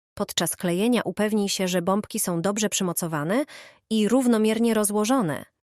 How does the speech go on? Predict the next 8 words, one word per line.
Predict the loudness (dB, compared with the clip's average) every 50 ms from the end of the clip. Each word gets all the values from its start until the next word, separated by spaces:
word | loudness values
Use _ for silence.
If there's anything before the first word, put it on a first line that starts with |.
| _ _ _ _ -8
co | -4 -2 0
zapewni | 0 0 0 0 -2 0 0 0 0
stabilność | -2 0 -2 -2 0 0 0 2 2 2 0 0 -2 -4 -4 -2
i | -2 -2
estetykę | -2 -2 0 -2 -2 -2 -2 -4 -4 -2
dekoracji. | -4 -4 -4 -4 -4 -4 -4 -4 -6 -6 -6 -6 -10 -14 _ _ _ _ _ _ _ _ _ _ _ _ _ -8
Gdy | -6 -2 0 0
skończysz, | 0 0 0 -2 0 0 0 0 0 0 0 -4